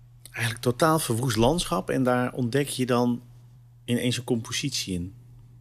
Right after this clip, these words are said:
Ja, de compositie van het geweld, eh, zou ik het bijna willen noemen. Maar op een of andere manier hebben zwartgeblakerde gebouwen, metaalvormen, hebben een bepaald patroon. En dat, eh,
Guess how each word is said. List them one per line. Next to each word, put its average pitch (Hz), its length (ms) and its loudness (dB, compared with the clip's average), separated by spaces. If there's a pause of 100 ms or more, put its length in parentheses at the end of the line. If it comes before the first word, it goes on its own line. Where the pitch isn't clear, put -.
(420)
Ja, 117 220 0
de 104 80 -2
compositie 120 580 0
van 113 160 -2
het 110 100 -2
geweld, 110 720 0 (100)
eh, 110 60 -8 (840)
zou 101 200 -4
ik 98 60 -4
het 98 100 -10
bijna 98 240 0
willen 98 240 -2
noemen. 101 300 -6 (460)
Maar 113 100 0
op 117 60 2
een 120 80 6
of 131 40 6
andere 123 200 4
manier 120 120 2
hebben 113 440 -2
zwartgeblakerde 117 1300 0 (640)
gebouwen, 120 720 2 (480)
metaalvormen, 113 1200 0 (300)
hebben 110 220 -2
een 110 60 2
bepaald 110 440 -2
patroon. 110 500 2 (680)
En 107 200 2
dat, 107 380 0
eh, 95 420 -4